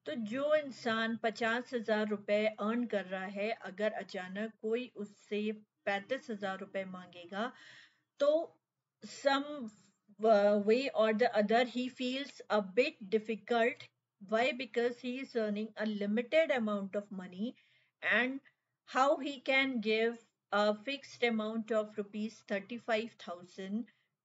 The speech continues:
to the other person, because he is only earning a sum of rupees fifty thousand। तो वो पैंतीस हजार रुपए देने के बारे में सोचेगा। But all of a sudden, if the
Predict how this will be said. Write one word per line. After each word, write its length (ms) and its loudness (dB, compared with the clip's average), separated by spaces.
to 180 -6
the 280 -4
other 280 0
person, 520 -6
because 400 -4
he 160 -6
is 180 -10
only 480 -2
earning 440 0
a 140 -4
sum 180 -4
of 280 -12
rupees 580 -12
fifty 400 -12
thousand। 480 -18
तो 120 8
वो 160 2
पैंतीस 420 0
हजार 340 -2
रुपए 340 -2
देने 420 -6
के 160 -4
बारे 280 -6
में 140 -6
सोचेगा। 560 -6
But 200 4
all 320 8
of 120 2
a 100 6
sudden, 460 2
if 200 -2
the 120 0